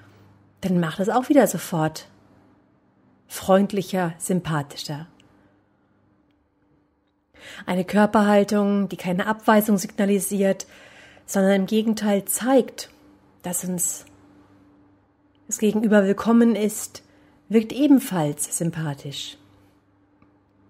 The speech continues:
Ja, und dann kommt der sogenannte Halo-Effekt hinzu. Da wir alle Opfer unseres eigenen ersten Eindrucks sind, trifft auch der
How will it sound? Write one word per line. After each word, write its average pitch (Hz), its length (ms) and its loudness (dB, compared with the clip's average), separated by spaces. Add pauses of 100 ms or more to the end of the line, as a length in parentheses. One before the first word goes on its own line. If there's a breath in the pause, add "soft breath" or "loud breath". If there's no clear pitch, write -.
(640)
Ja, 214 100 8
und 170 140 2
dann 175 140 -4
kommt 214 200 4
der 202 100 2
sogenannte 196 720 0 (320 loud breath)
Halo-Effekt 185 880 2
hinzu. 156 640 -6 (500 soft breath)
Da 202 160 4
wir 196 140 -2
alle 240 220 2
Opfer - 500 -4 (240 loud breath)
unseres 185 520 -2
eigenen 208 640 4
ersten - 480 -2
Eindrucks 196 500 -2
sind, 165 380 -4 (1500 soft breath)
trifft 220 360 0
auch 202 120 -2
der 190 440 0